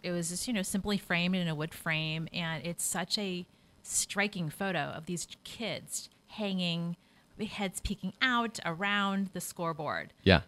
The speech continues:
Speaker 1: So I've had a fascination with Cuba for a long time, but that really sort of punctuated it.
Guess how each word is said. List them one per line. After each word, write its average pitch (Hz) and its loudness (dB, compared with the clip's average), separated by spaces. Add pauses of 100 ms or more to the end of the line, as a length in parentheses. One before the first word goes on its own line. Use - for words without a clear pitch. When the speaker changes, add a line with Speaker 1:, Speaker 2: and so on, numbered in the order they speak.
(140)
Speaker 1:
So 185 2
I've 208 4
had 269 6
a 220 2
fascination 180 2
with 160 -2
Cuba 160 -4
for 151 -4
a 156 0
long 165 0
time, 170 0
but 156 -4
that 165 4
really 170 0
sort 160 -4
of 151 -6
punctuated 202 -2
it. 233 -2